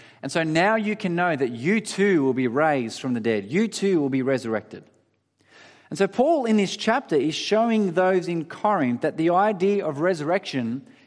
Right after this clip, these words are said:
isn't some absurd, mindless, wishful thinking. He's actually saying to them, "Think about it. Use your mind. Actually use your mind. Christ is risen.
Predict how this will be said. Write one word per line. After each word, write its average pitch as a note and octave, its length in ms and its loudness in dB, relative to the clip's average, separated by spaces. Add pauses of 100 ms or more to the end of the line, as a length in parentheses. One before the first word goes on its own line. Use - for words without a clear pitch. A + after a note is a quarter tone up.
(180)
isn't B3+ 340 2
some D#3+ 300 0
absurd, A#2+ 640 -2
mindless, B2 680 -2
wishful B2+ 460 -6
thinking. G#2+ 440 -8 (840)
He's D3+ 100 -4
actually B3 320 -2
saying D3 260 0
to C#3 100 0
them, A#2 360 -4 (720)
"Think G#3 240 0
about G#2+ 280 -4
it. - 140 -20 (1080)
Use F#3 460 2
your C3+ 120 2
mind. G#2+ 320 -4
Actually A3 400 -2
use A3+ 420 -2
your D3+ 120 2
mind. F#2+ 460 -4 (400)
Christ A#3+ 540 0 (320)
is F#3+ 200 2
risen. A#3 460 -2